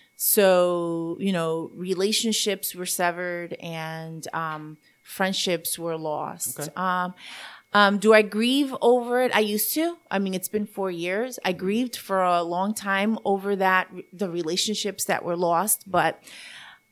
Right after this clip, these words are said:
Speaker 1: I needed to move on, you know? So I, I didn't make a big production out of it. I just picked up my, myself and I moved.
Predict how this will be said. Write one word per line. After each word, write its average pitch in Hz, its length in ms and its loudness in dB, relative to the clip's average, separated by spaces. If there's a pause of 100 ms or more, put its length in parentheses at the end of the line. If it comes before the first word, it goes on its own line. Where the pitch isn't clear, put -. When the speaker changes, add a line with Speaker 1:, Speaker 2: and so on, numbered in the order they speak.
(160)
Speaker 1:
I 208 160 8
needed 208 320 2
to 190 100 -4
move 175 200 -6
on, 151 340 -8 (140)
you 185 160 -2
know? 165 260 -4
So 170 800 -2 (160)
I, 175 360 -4 (880)
I 214 80 4
didn't 240 320 2
make 240 160 -6
a 277 40 -2
big 220 560 -4 (260)
production - 580 2
out 190 200 2
of 190 100 -4
it. 202 140 -2
I 180 80 0
just 190 260 -10
picked - 260 4
up 247 220 -4
my, 196 320 -2 (220)
myself 190 520 -4
and 226 140 -6
I 226 80 -6
moved. 226 500 -6